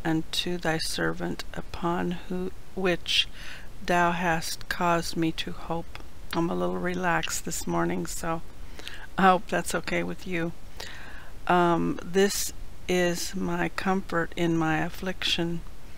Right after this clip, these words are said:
for thy word hath quickened me. The proud have had me greatly in derision, yet have I not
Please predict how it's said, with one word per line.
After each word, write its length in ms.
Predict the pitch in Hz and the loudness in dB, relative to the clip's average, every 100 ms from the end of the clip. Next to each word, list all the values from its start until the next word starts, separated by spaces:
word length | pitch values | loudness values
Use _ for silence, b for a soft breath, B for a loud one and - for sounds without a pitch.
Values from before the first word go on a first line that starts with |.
| B B B B - | B B B B -6
for 320 | - - 180 170 | -6 0 0 2
thy 200 | 180 175 | 2 0
word 360 | 185 185 185 | 2 2 2
hath 340 | 175 175 170 - | 2 0 0 0
quickened 520 | - 180 - 170 170 | 0 0 2 2 0
me. 300 | 170 156 170 - - - - - - - - - - - | 0 0 -2 -4 -6 -6 -6 -6 -6 -6 -6 -6 -6 -6
The 180 | 175 180 | -4 -2
proud 560 | - - 180 185 185 180 | -2 2 4 4 2 0
have 500 | 175 170 170 - - B B B B - | 0 0 0 -2 -4 B B B B -6
had 420 | - 180 170 170 - | 2 4 4 2 0
me 180 | 175 165 | 0 0
greatly 560 | - 180 175 170 170 - | 0 0 0 0 -2 0
in 180 | 175 | 0
derision, 720 | 170 202 185 175 - 160 175 175 - - | 0 -2 0 2 2 2 0 -4 -6 -6
yet 380 | 175 180 165 - | -2 0 2 0
have 320 | 190 175 175 | 0 0 0
I 260 | 170 175 185 | 0 0 0
not 460 | 180 180 180 - | 2 2 2 0